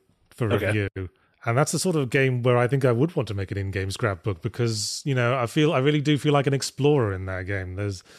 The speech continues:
Speaker 1: so much interesting stuff to, to find in, with the
Speaker 2: I
Speaker 1: setup of being a, like, a dimensional traveler,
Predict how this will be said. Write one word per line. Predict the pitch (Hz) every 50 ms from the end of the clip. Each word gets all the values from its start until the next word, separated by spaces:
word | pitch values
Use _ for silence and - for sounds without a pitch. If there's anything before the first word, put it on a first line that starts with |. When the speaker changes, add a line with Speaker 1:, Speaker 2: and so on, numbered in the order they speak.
| - - - - - _
Speaker 1:
so | - 139 131
much | 127 135 117 143
interesting | 147 143 123 160 156 - - - 160 156
stuff | 139 - - 170 165 147 - - -
to, | 135 131 127 117 110 104 98 95 92 92 92 95 107 117 127 123 117 113 113 117
to | 113 - 107
find | - - - 107 92 87 90 87 87 90 92 - _ _ _ _ _ _ _ _ _
in, | 202 147 110 101 107 104 104 104
with | 110 98 -
the | - 117 110
Speaker 2:
I | 104
Speaker 1:
setup | 101 - - 135 123 117 98
of | 113 101
being | - 120 113 113 113 110 107
a, | 107 107 104 95 101
like, | 139 127 113 104 101 -
a |
dimensional | 104 - 120 110 113 110 - - 113 101
traveler, | - - 123 110 101 95 98 95 92